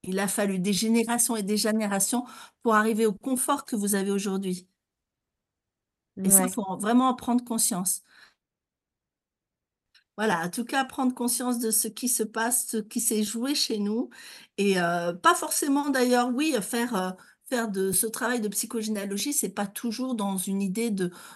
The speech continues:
Speaker 1: de résoudre des problématiques, mais c'est
Speaker 2: Oui.
Speaker 1: vraiment dans une meilleure connaissance de soi. J'ai eu, euh, j'ai eu, euh, cette, cet été une dame qui, qui cherchait à travailler sur le sujet.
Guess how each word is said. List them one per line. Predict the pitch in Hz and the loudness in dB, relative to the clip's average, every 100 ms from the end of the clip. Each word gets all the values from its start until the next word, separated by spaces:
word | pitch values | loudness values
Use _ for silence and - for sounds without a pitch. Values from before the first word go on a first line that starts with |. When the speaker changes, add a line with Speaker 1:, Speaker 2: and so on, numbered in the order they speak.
| - | -12
Speaker 1:
de | 175 | -6
résoudre | 170 190 202 233 202 | -2 2 6 6 4
des | 196 | 0
problématiques, | 190 - 175 175 170 170 - 349 - - - - - | -2 -2 0 0 0 -2 -2 -2 -4 -16 -20 -10 0
mais | 196 196 | 2 4
c'est | - 208 | 6 6
Speaker 2:
Oui. | 202 | 8
Speaker 1:
vraiment | 214 247 - 294 | 8 6 0 -8
dans | 214 - | -8 -6
une | 196 196 | -4 0
meilleure | 214 269 262 254 | 2 4 0 0
connaissance | 240 226 220 - 226 208 | 0 2 2 2 0 -2
de | 202 | -2
soi. | - - 185 - - - - | 0 0 -4 -8 -18 -16 -2
J'ai | 185 247 | 2 2
eu, | 262 285 294 | 2 0 2
euh, | 220 196 196 196 190 175 170 131 - - _ _ - | 2 2 0 -2 -4 -4 -8 -12 -16 -20 _ _ -8
j'ai | 190 226 | -6 -6
eu, | 220 247 | -4 -2
euh, | 220 | -2
cette, | 196 - 202 190 196 180 | 0 -2 -2 -2 -4 0
cet | - 196 190 | 2 2 0
été | 208 202 262 262 | -4 -4 -6 -2
une | 247 202 185 | 0 0 2
dame | 226 226 214 | 2 2 -2
qui, | - 180 175 | -6 -8 -8
qui | - | -6
cherchait | 190 190 185 240 | -4 -4 -4 -4
à | 190 | -4
travailler | - 190 180 196 | -4 -4 -2 -4
sur | 185 175 | -4 -6
le | |
sujet. | - 185 208 - | -6 -6 -6 -8